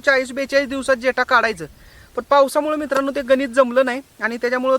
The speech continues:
थोडंसं, अ, आपण आज पुढे गेलोय. आता या त्रेपन्नाव्या दिवसापर्यंत आता आपण काय नियोजन करणार आहे हे थोडक्यात तुम्हाला सांगण्यासाठी, अ, हा व्हिडिओ केलाय. आपण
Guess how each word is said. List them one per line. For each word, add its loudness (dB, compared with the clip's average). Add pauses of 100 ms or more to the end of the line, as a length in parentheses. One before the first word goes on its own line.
थोडंसं, 4
अ, -8 (460)
आपण -2
आज -2
पुढे -6
गेलोय. -6 (640)
आता 4
या 6
त्रेपन्नाव्या 2
दिवसापर्यंत -2
आता 2
आपण 2
काय 2
नियोजन -4
करणार -2
आहे 2
हे -4
थोडक्यात -6
तुम्हाला -4
सांगण्यासाठी, -6
अ, -10 (460)
हा -4
व्हिडिओ -6
केलाय. -6 (1300)
आपण 2